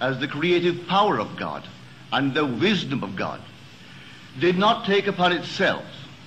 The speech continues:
some one person among men, for then that one assumed would have advanced and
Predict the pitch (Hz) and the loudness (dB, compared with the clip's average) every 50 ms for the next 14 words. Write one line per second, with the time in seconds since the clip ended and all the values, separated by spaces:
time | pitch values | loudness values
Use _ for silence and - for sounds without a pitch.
0 | - - - - - - - - - - - - - - - - - - - - | -18 -18 -18 -20 -20 -20 -20 -20 -20 -20 -20 -20 -20 -20 -20 -20 -20 -20 -18 -18
1 | - - - - - - 185 180 185 190 202 202 202 185 165 - - - - - | -18 -18 -16 -10 -2 2 4 6 6 6 4 0 -2 -4 -6 -10 -12 -16 -18 -20
2 | - - - 117 120 151 170 175 180 185 180 180 - - - 220 220 185 - - | -20 -18 -14 -8 0 4 6 6 6 6 2 0 -4 -4 0 2 2 2 2 0
3 | - 107 107 120 127 - - 151 147 143 139 151 180 165 104 95 123 135 143 175 | -4 -8 -8 -8 -6 0 2 2 4 4 2 2 2 2 2 2 0 0 0 0
4 | 202 160 104 71 67 67 - - - - - - - - - - - - - - | 0 0 -2 -4 -8 -10 -14 -16 -18 -20 -20 -20 -20 -20 -20 -20 -20 -20 -20 -20
5 | - - - - - - - - - - - - 156 170 165 156 170 175 175 170 | -20 -20 -20 -20 -20 -20 -18 -18 -18 -16 -6 0 4 4 4 4 4 2 2 4
6 | 160 175 196 220 196 160 147 160 151 160 156 151 139 - - 240 262 226 139 92 | 4 4 4 4 2 0 2 2 2 4 2 0 -2 -4 -4 -2 0 0 0 -2
7 | 78 67 - - - - - - - - - - - - - - - - - - | -4 -8 -12 -14 -16 -16 -18 -20 -20 -20 -20 -20 -20 -20 -20 -18 -18 -12 -4 0
8 | 139 165 165 165 151 160 156 127 120 151 208 208 190 156 127 - - - - - | 2 4 4 4 4 2 0 0 2 4 4 4 4 4 2 -2 -4 -10 -12 -14
9 | - - - - - - - - - - - - - - - 131 135 139 139 139 | -14 -16 -18 -18 -20 -20 -20 -20 -20 -20 -20 -20 -20 -8 -2 2 2 4 4 2
10 | 139 - | 0 -2